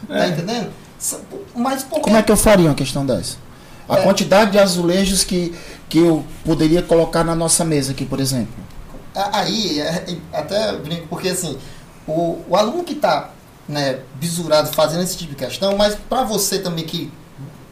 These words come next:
Speaker 1: tá assistindo esse, esse, esse podcast e tá pensando em se preparar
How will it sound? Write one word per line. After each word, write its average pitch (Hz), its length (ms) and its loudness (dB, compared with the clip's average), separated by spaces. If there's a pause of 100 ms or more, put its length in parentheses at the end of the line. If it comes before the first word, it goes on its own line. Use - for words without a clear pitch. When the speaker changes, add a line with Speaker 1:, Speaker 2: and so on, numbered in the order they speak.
(120)
Speaker 1:
tá 160 120 0
assistindo 156 400 -6
esse, 143 260 -6 (320)
esse, 135 320 -6
esse 131 180 -6
podcast 135 680 -4
e 127 500 -8
tá 156 120 2
pensando 156 340 -4
em 143 40 -6
se - 140 -6
preparar 131 640 -4